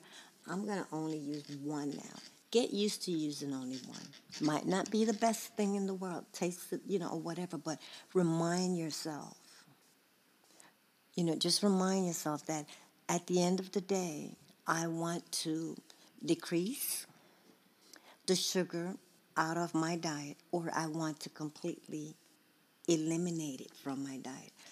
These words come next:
So this is what I'm doing. So you use your one teaspoon of sugar and you deal with it.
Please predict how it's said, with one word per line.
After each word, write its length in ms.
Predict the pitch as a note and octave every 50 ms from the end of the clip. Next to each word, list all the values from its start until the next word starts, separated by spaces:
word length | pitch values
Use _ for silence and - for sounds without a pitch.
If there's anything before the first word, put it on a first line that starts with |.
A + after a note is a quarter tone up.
| - -
So 120 | - - A3
this 220 | F#3+ G#3+ G3+ -
is 120 | G#3+ F#3+ E3+
what 200 | D#3 D#3 D3+ D3
I'm 200 | C#3+ C#3 D3 C#3+
doing. 300 | E3 F3 F3 C#3+ - - - - - - - -
So 180 | - - - E3
you 180 | E3 E3 E3 E3+
use 280 | F3 F#3+ G3+ G3 F#3
your 120 | G3 G3+ F#3+
one 520 | F3+ F3 E3+ F3+ F#3 F3 E3+ F#3 F#3 - - - - - - - - _ _ _ _ _ - - - - - - -
teaspoon 640 | - - G3+ F#3+ F#3+ - - - F#3+ F#3 F#3 D#3+ -
of 100 | - F3
sugar 460 | - - - F3+ D#3 - D#3+ E3 - - -
and 200 | E3 D#3+ D#3+ E3
you 80 | E3 E3+
deal 360 | D#3+ - - G#3 A#3+ A#3 G3+
with 200 | D#3 B2 - -
it. 320 | - - - - - -